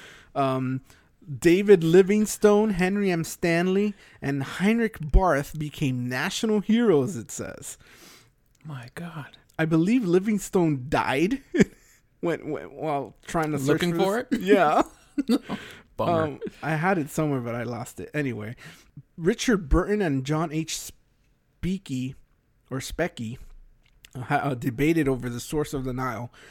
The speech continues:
Speaker 1: and this led to the suspected suicide of Specky, who was later proven correct. So
Speaker 2: Whoa.
Speaker 1: <laughs> I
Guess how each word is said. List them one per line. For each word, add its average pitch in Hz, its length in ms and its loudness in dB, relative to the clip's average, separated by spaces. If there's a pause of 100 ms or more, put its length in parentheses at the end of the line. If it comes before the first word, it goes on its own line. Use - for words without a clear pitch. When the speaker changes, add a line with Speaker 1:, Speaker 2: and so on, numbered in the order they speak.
(180)
Speaker 1:
and 160 220 0
this 170 220 2
led 165 320 0
to 196 100 -6
the 156 140 -2
suspected 170 720 -2
suicide 196 680 2
of 151 80 -4
Specky, - 640 -8 (320)
who 269 120 4
was 226 220 4
later 254 240 4
proven 247 460 4
correct. - 720 -4 (1000)
So 175 260 -8
Speaker 2:
Whoa. 170 540 0 (760)
Speaker 1:
<laughs> - 60 -6 (1160)
I - 40 -2